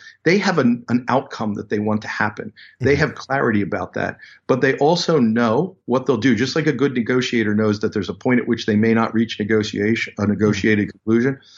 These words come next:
Speaker 1: uh, a really good communicator knows that they may or may not get what they want, so they better have clarity about what happens if they don't. So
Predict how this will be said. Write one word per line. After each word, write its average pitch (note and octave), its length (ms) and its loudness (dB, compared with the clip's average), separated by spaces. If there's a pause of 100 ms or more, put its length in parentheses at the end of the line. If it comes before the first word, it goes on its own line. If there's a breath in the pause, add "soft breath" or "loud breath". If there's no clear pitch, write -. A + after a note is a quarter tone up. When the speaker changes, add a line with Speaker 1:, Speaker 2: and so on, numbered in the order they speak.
(500 loud breath)
Speaker 1:
uh, G#2 320 2
a G#2+ 60 0
really A#2 280 4
good C#3 220 0
communicator B2 520 2
knows A#2+ 300 4
that G2+ 140 -4
they G#2 100 -2
may A#2+ 180 0
or D3+ 80 2
may D3+ 160 2
not D3 220 0
get C#3 240 0
what A#2+ 140 -2
they A2 120 0
want, A#2 300 -2 (100)
so - 160 -4
they G2 120 2
better A#2+ 220 2
have A#2 200 -2
clarity A#2+ 380 0
about G2+ 260 -4
what G2+ 160 -4
happens F#2+ 420 -4
if G2 120 -14
they F2+ 120 -8
don't. - 380 -10 (480 loud breath)
So A2 400 2